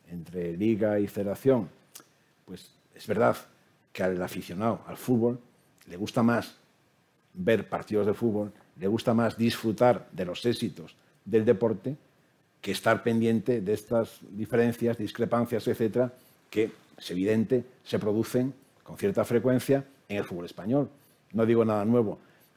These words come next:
Que hay un cierto hartazgo y que nos gustaría a todos que trabajásemos todos, como he dicho, juntos para mejorar el fútbol en España. Por supuesto, el fútbol en España,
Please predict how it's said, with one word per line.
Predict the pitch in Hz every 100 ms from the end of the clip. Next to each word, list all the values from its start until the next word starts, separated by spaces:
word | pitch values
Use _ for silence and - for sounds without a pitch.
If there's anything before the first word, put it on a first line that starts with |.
| _
Que | 127
hay | 147
un | 143
cierto | 143 135 139
hartazgo | 135 123 143 131 127 131
y | 123
que | 123 131 123 101
nos | 123
gustaría | 120 123 127 139
a | 131
todos | 143 127 110 - _ _ _ _ _ _ _
que | 110
trabajásemos | 104 117 123 120 127 113
todos, | 131 113 101
como | 104
he | 117
dicho, | 120 - - _ _ _ _ _
juntos | - 139 123 95 - _ _ _ _ _ _
para | - 104
mejorar | 104 98 110 131 113 - _
el | 107 98
fútbol | - 139 127 123
en |
España. | 120 - 156 110 - _ _ _ _ -
Por | -
supuesto, | - 104 107 - - _ _ _ _ _
el | 95
fútbol | - 151 139 113
en | 104
España, | - 127 120 123